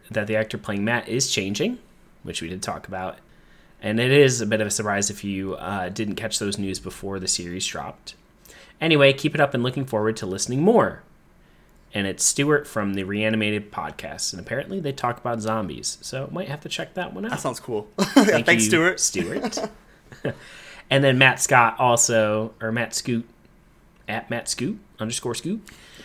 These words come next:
Speaker 1: also messaged us. And, uh, he was just asking when we wa-, reviewed the episodes and stuff. And so I chatted with, a little bit to, with him. But thank you for checking to make sure our D Ms worked there. And on top of that, we had a email.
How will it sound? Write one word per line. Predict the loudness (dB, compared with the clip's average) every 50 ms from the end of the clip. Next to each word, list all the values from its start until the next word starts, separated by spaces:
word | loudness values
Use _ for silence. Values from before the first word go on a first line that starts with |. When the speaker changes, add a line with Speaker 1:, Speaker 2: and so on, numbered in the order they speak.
| -20 -20 -8 _
Speaker 1:
also | 0 2 2 2 2
messaged | 0 0 0 0 0 -2 -2 -4 -4 -2
us. | -2 -2 -2 -2 -2 -2
And, | -4 -4 -6 -6 -6 -6 -4 -4
uh, | -2 -2 -2 -4 -6 -8 -14 _ _ _ _ _ _ _ -12
he | -2 2 2
was | 2 4
just | 2 2 4
asking | 4 4 4 2 -2 -2 0 0
when | 0 2
we | 2 2
wa-, | 0 -2 -4 -8 -4
reviewed | -2 -2 0 2 0 0 0
the | 0 -2
episodes | -2 -2 -4 -6 -6 -4 -4 -4 -6 -6 -4
and | -4 -4
stuff. | -4 -4 -6 -8 -8 -10 -12
And | -12 -12 -12 -12 -14 -20 -20 -20 -20 -20 -20 -20 -20 -14
so | -2 2 2
I | 2
chatted | 4 4 4 4 4 4
with, | 2 0
a | 0
little | 0 -2 -2 -4 -6
bit | -8 -8 -10 -10 -12
to, | -14 -14 -14 -12 _
with | -4 -4 -2
him. | -2 -2 -2 -2
But | -2 -2
thank | -2 -2 -2 -2
you | -6
for | -6 -4 -2 -2 -2 -4
checking | -4 -4 -4 -2 -2 -2 -2
to | -2
make | -2 -2 -2
sure | -2 -2 0 0 0
our | 0 0 -2 -4 -6 -12 _ -2
D | 0 0 0
Ms | 0 -2 -6
worked | -6 -10 -10 -10 -16 -14
there. | -14 -12 -12 -12 -16 -18 -20 _ _ _ _ -6 -2
And | 2 4 6 6 8 8
on | 8 8
top | 8 8 6 6 6
of | 4 4
that, | 4 2 2 0 -6 -16 -20 -20 _ -20 _ _ -20 -20 -20 _ _ -20 -20 -12 -4
we | -2 0 0
had | 0 2 4 6 6 6 4
a | 4 0 2 2 2 0 2
email. | 4 4 6 6 6 6 6 4 4 2 0